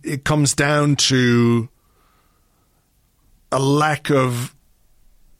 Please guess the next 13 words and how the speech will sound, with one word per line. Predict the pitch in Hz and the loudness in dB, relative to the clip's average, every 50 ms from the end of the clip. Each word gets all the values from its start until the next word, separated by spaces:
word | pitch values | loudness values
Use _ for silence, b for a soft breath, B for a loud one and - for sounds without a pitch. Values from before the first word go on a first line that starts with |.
| _ _ _ _ _ _ | _ _ _ _ _ _
robust | - 147 135 143 143 135 127 117 156 151 135 - - - - - - | -4 -2 0 2 2 2 0 0 0 0 0 0 -2 -4 -6 -6 -4
process | - - 160 147 143 135 - - 135 123 - - | -2 0 0 2 2 2 0 0 0 0 0 0
when | 131 131 135 | 0 0 0
it | 139 - | -2 -2
comes | - - 139 131 131 123 - | -2 -2 0 2 0 0 0
to | - - | -2 -4
hiring | - - - - 139 131 131 127 123 123 120 120 120 117 123 - - _ _ _ - | -4 -2 -2 0 0 2 2 2 2 2 2 2 0 -2 -4 -6 -8 _ _ _ -4
and | - 131 127 | -4 -2 0
putting | - - 156 160 170 160 | 2 2 2 2 2 2
people | - 147 151 135 - 135 131 | 2 0 0 0 2 2 2
in | 123 123 | 0 0
place, | - - 131 123 120 - - - - - - B B B B B B B B B B B B B _ | 0 0 0 2 2 0 0 -2 -2 -4 -8 B B B B B B B B B B B B B _
uh, | - 113 117 120 117 117 117 117 117 117 120 | -6 -4 -4 -2 -2 0 0 0 0 -2 -4